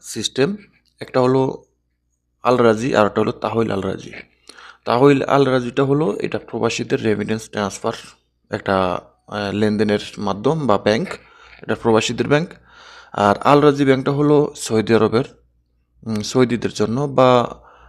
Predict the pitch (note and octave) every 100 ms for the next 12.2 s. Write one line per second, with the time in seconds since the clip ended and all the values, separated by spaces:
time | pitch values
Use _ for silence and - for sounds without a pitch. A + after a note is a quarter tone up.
0 | - - G2+ F#2+ F#2 F2 - G#2 G#2+ A#2
1 | A2+ A2+ A2+ G#2+ G#2 G#2+ G2+ G2 - -
2 | G#2+ G#2+ A2 G#2+ G#2 G2 - G2+ G2+ G2+
3 | F#2+ - _ _ _ _ - G#2+ G2+ G#2
4 | G#2 G#2 G#2+ G#2+ G#2 G2+ G2+ G2 - _
5 | _ _ _ _ _ _ - - D3+ A#2+
6 | A2+ G#2 F2+ - - _ _ _ _ -
7 | - - - A2 F#2+ - _ - - C3+
8 | C#3+ E3 D3+ D3 D3 D3+ D3 B2 - C3+
9 | C3 - - _ A#2 B2+ B2+ - A#2+ A2
10 | G#2+ G#2 G2+ - B2+ C#3 C#3 B2+ A2 A2+
11 | A2+ A#2 G#2+ G#2 A#2 A#2+ B2+ A#2 A2 G#2+
12 | C3+